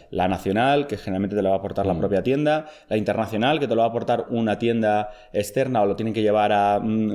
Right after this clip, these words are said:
Speaker 1: Londres, a Berlín,
Speaker 2: Mm.
Speaker 1: a donde sea a arreglar, en el caso de Europa,
Speaker 2: Mm.
Speaker 1: eh, y luego tenemos la,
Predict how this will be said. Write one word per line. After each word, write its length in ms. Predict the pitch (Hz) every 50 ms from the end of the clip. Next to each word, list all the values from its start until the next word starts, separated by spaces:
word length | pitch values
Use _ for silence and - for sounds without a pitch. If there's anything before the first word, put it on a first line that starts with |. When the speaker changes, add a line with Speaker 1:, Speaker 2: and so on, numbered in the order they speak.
| 104
Speaker 1:
Londres, 500 | 104 110 117 123 131 127 117 113 113 110
a 80 | 117 101
Berlín, 440 | 101 104 104 113 120 135 139 143 135
Speaker 2:
Mm. 20 | 120
Speaker 1:
a 40 |
donde 200 | 110 110 110 110
sea 240 | 107 - 131 123 117
a 20 | 117
arreglar, 500 | 110 117 127 135 156 175 190 196 98 - - - - -
en 60 | - 107
el 40 | 101
caso 180 | 117 110 127
de 60 | 117 120
Europa, 360 | 131 160 175 - 185 190 196
Speaker 2:
Mm. 120 | - 180 156 143 - - - - -
Speaker 1:
eh, 300 | - 113 110 107 107 -
y 80 | - 139
luego 180 | 127 131 123 135
tenemos 320 | 131 127 135 135 147 147 143
la, 760 | 139 123 117 110 95 101 101 101 98 95 95 92 90 -